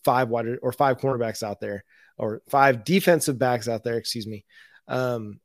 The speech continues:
that'll be the other intriguing aspect of that too. Does Kendall Dolby, does he slide inside? Does he play some nickel for you? Uh, is it one of these young guys? Can a guy like Makari Vickers end up emerging as,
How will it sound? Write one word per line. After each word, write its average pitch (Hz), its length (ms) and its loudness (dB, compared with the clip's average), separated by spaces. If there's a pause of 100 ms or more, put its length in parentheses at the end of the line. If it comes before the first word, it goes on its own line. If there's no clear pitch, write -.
(420)
that'll 160 220 8
be 160 80 4
the 151 120 6
other 139 200 6
intriguing 127 420 -4
aspect 123 460 -4
of 110 60 -10
that 107 200 -4
too. 117 400 -4 (160)
Does 123 220 -2
Kendall 131 260 -2
Dolby, 131 380 2
does 117 180 -4
he 135 80 -6
slide 127 380 0
inside? 131 400 -2
Does 123 140 -2
he 123 80 -6
play 127 240 -2
some 120 200 -8
nickel 127 280 -6
for 143 200 -2
you? 135 180 -4 (400)
Uh, 120 40 -6
is 120 180 -2
it 143 80 4
one 147 140 2
of 160 40 4
these 151 160 0
young 170 160 2
guys? 101 280 -2
Can 147 160 -2
a 151 40 2
guy 151 180 6
like 165 120 2
Makari 147 420 4
Vickers 117 500 0 (340)
end 147 180 2
up 131 300 2
emerging 131 680 0
as, 117 600 -6